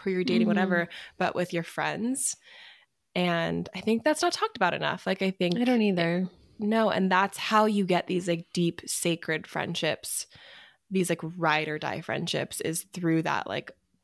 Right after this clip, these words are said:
Speaker 1: beautiful honesty,
Speaker 2: Yeah.
Speaker 1: um,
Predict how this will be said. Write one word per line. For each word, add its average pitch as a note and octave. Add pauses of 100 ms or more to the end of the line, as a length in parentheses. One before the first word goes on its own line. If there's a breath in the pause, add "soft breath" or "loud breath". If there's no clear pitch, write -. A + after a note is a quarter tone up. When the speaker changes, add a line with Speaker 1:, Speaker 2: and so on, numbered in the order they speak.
(500)
Speaker 1:
beautiful F3+ (420)
honesty, E3+ (340 loud breath)
Speaker 2:
Yeah. F#3
Speaker 1:
um, -